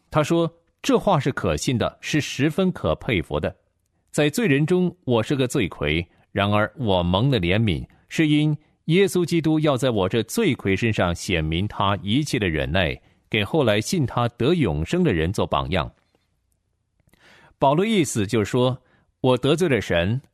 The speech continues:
我粗暴地攻击了神，但是我要告诉你，神在我生命中的作为，对你来讲是一个很好的机会、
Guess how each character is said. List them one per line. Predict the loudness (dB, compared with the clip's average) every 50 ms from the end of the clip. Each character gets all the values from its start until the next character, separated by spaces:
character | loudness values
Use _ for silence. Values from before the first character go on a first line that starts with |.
| _ _ _
我 | 0 0 0 0
粗 | -2 -8 -4 -2 -2 0
暴 | 2 2 2 2
地 | 0 0
攻 | 0 0 0 0
击 | 2 2 2
了 | 2 2
神， | 0 0 -2 -2 0 0 -2 -4 -6 _ _ _ _ _ _ _ _ _ _ _
但 | -2 -2
是 | 0 0
我 | 0 0 0
要 | 0
告 | 0 0 -2
诉 | 0 -2 -4
你， | -4 -4 -6 -10 -14 _ _ _ _ _ _ _ _ _
神 | -4 0 2 2 2
在 | 2 2
我 | 2 2 2
生 | 2 2 0 2
命 | 2 2 2
中 | 2 2
的 | 2 0
作 | 0 0 0 0 2
为， | 2 2 0 0 -2 -4 _ _ -16 _
对 | -2 0 2
你 | 2 2
来 | 2 2 0 0
讲 | 0 0 0 -2 -2 -2 -6 _ _
是 | -4 -2 0
一 | 0
个 | 0 -2
很 | -4 -4 -4 -2 0 0 0 0 -2
好 | 0 0 0 0
的 | 0 -4
机 | -4 -2 -2 -2
会、 | 0 0 -2 -2 -4